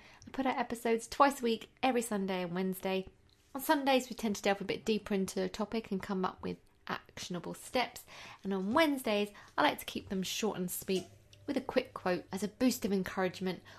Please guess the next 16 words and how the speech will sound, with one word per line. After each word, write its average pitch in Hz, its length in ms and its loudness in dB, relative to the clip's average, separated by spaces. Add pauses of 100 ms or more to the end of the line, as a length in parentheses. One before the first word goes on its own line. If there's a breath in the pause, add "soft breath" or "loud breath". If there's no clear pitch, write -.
or 226 100 -2
to 226 100 -8
give 233 140 -6
you 233 60 -2
something 202 340 -2
extra - 400 -2
to - 80 -10
think 196 220 -2
about 175 320 -2 (120)
as 190 140 -6
you're 180 80 -2
making 180 340 -8
it 180 100 -10 (260)
through 196 220 0
your 214 180 -2
week. 294 400 -4